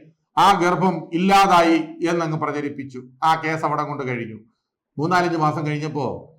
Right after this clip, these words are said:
ഈ സഖാത്തി പ്രസവിച്ചു. സഖാത്തി പ്രസവിച്ചപ്പോ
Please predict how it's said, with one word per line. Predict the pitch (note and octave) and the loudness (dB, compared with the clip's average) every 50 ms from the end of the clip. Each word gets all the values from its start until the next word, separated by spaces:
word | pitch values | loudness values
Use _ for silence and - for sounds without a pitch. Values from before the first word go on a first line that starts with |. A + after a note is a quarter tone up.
| _ | _
ഈ | D3+ D#3+ | -4 -4
സഖാത്തി | D3 - D3 C#3 C3+ D3+ D#3+ D#3+ D#3 D3+ | -4 -2 -6 -4 0 0 0 0 0 -4
പ്രസവിച്ചു. | - - - A#2+ - C#3 C3+ B2+ B2 B2+ - - - _ _ _ _ _ _ | -8 -8 -10 -10 -10 -8 -8 -8 -10 -10 -14 -18 -20 _ _ _ _ _ _
സഖാത്തി | _ - B2+ C3 D#3 E3 E3+ E3 F3+ | _ -12 -2 2 2 2 2 2 -4
പ്രസവിച്ചപ്പോ | - - B2 - - D#3 D#3 D3+ - E3 D#3 B2+ C#3+ C3 G#2+ - - - - | -6 -6 -10 -6 -6 -4 -4 -4 -4 -6 -6 -6 -6 -8 -8 -8 -12 -16 -20